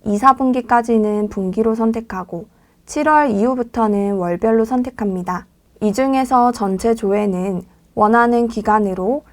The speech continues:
입력된 데이터를 조회만 할 수 있는 구분값으로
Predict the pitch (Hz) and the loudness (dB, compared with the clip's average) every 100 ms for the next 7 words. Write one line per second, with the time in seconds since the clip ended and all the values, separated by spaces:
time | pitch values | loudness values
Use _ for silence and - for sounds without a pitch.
0 | _ - 214 233 277 277 269 233 214 226 | _ -2 2 2 2 0 0 2 2 0
1 | 240 220 214 214 - 202 226 262 262 277 | 0 2 2 0 0 0 2 2 2 0
2 | 277 269 233 214 208 208 190 208 202 208 | -2 0 0 2 0 -2 -4 -4 -4 -6
3 | - 180 233 240 | -8 -4 -2 -2